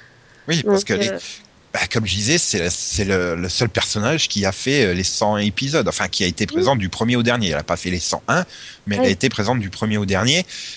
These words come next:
Speaker 1: Elle a une véritable importance. Et c'est vrai que
Speaker 2: Mhm.
Speaker 1: finalement, euh, même sur les dernières saisons, comme tu dis, bon, elle, elle, du fait qu'elle est avocate, elle aurait pu,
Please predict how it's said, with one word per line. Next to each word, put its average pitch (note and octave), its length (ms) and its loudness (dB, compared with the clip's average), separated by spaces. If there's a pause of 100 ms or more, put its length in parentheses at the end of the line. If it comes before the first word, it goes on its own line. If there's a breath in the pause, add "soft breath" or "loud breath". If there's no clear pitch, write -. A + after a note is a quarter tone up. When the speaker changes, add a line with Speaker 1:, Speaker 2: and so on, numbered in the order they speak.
(180 loud breath)
Speaker 1:
Elle G2 80 0
a G2 80 2
une G#2+ 100 -2
véritable G2+ 440 0
importance. D3+ 840 -2 (360 loud breath)
Et G3+ 60 0
c'est - 120 -2
vrai - 120 4
que C4+ 80 6
Speaker 2:
Mhm. A#3+ 60 6
Speaker 1:
finalement, C3+ 420 2
euh, A2+ 80 -2
même C3 260 0
sur - 140 -6
les G2 80 0
dernières G2+ 240 -2
saisons, D3+ 280 -4 (220)
comme F#2+ 120 -8
tu A2 160 -4
dis, C#3+ 180 -2
bon, G2+ 180 2
elle, E2+ 160 2
elle, D#2+ 540 0
du F2+ 120 -6
fait G2+ 160 0
qu'elle F2+ 180 0
est - 20 4
avocate, F#2 460 0
elle E2+ 80 -4
aurait D#2+ 120 -2
pu, F2 160 -10